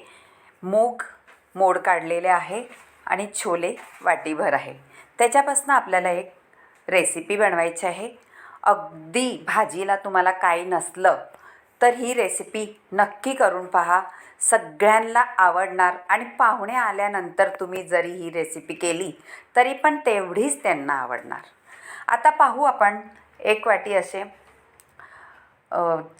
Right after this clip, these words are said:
छोले घेतलेले आहेत, ते आपल्याला मिक्सरच्या भांड्यात घालून घ्यायचे आहेत. आणि मूगसुद्धा अर्धी वाटीभर आहे मोड काढलेले, ते सुद्धा आपल्याला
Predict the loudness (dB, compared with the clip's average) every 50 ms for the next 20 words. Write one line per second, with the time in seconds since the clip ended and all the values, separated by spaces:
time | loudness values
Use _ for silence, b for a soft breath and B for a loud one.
0 | _ -4 -2 0 0 2 0 0 -2 -2 -4 -4 -4 -2 0 0 0 0 0 -4
1 | -8 -10 -10 -4 2 2 4 4 4 2 2 4 4 2 0 -2 -6 -4 -2 -2
2 | -2 0 0 0 0 -2 -2 0 0 0 0 0 -4 -20 -20 -20 _ _ -6 -2
3 | -2 -2 -2 -2 -4 -8 -6 -6 -6 -6 -6 -8 -12 -10 -10 -10 -10 -12 -16 -20
4 | _ _ -20 -20 _ _ _ _ _ _ _ _ _ _ _ _ _ _ _ B
5 | B B B B B B B B B B 0 0 0 0 -4 -2 0 2 2 2
6 | 0 -6 -8 -8 -8 -8 -2 0 2 2 2 0 -4 -10 -20 _ _ _ 0 2
7 | 2 2 0 -2 0 2 2 2 0 -2 -4 -2 0 0 2 0 0 -2 -4 -6
8 | -8 -10 -18 _ -10 -4 0 2 2 2 2 2 2 0 0 0 -2 -2 -2 -2
9 | -2 -6 -10 b b b b b b b _ 2 2 2 2 2 -4 -8 -2 2
10 | 2 2 2 0 -2 -2 0 0 -2 -2